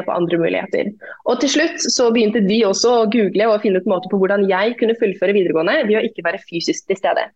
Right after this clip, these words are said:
Fordi skolen var ikke noe problem, men det å være fysisk til stede for å fullføre skolen var problemet. Eh, og da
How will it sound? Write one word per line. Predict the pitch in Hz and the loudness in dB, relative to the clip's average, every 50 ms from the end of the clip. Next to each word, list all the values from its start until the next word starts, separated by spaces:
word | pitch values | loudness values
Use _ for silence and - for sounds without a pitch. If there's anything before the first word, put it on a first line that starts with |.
| - 240 | -2 0
Fordi | 233 226 226 226 226 - _ _ _ | 2 2 0 0 -4 -10 _ _ _
skolen | - - - - - 320 254 214 285 427 440 | -8 -8 -4 0 0 2 2 4 4 4 4
var | 269 220 | 2 2
ikke | 226 233 214 | 0 0 0
noe | 202 - | 0 0
problem, | 214 190 180 - - 208 208 - | 0 0 0 0 -2 -6 -4 -2
men | 226 240 240 | 0 0 2
det | 226 226 | 2 2
å | 226 | 0
være | 233 254 - | 0 -2 -4
fysisk | - - 202 202 208 214 214 - - - | -2 -2 -2 -2 -2 -4 -6 -4 -6 -6
til | 254 - | -6 -6
stede | - _ - 285 240 208 220 302 302 | -6 _ -2 0 0 2 0 -2 -2
for | - 269 | 0 -2
å | 277 277 - | -2 -2 -2
fullføre | - 320 233 208 - 285 370 403 | -2 -2 -2 -2 -2 -2 -2 -2
skolen | - 359 247 196 170 156 175 - _ _ _ _ - | 0 0 2 2 2 0 -2 -6 _ _ _ _ -6
var | 175 165 165 | -6 -6 -4
problemet. | - 185 185 180 190 226 262 233 - - _ _ _ - - - - - - | -4 -2 0 0 0 0 -2 -2 -6 -12 _ _ _ -20 -20 -20 -14 -6 -4
Eh, | 233 233 247 254 262 | -2 0 0 0 0
og | - 285 | 0 0
da | 247 302 | 2 0